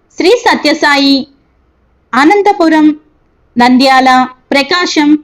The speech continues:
నెల్లూరు. తూర్పు గోదావరి ఐదు జిల్లాలతో. రాష్ట్రంలో ఏర్పడిన నూతన గిరిజన జిల్లాలు ఏవి?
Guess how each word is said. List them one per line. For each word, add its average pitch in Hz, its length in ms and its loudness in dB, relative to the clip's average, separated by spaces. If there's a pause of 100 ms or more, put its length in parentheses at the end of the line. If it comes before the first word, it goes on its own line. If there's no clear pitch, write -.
(120)
నెల్లూరు. 196 580 0 (1800)
తూర్పు 440 440 0
గోదావరి 262 640 -2 (200)
ఐదు 392 300 2
జిల్లాలతో. 220 800 0 (3000)
రాష్ట్రంలో 381 640 -2
ఏర్పడిన 285 560 0
నూతన 370 480 0
గిరిజన 285 380 0
జిల్లాలు 240 440 0
ఏవి? 202 420 -6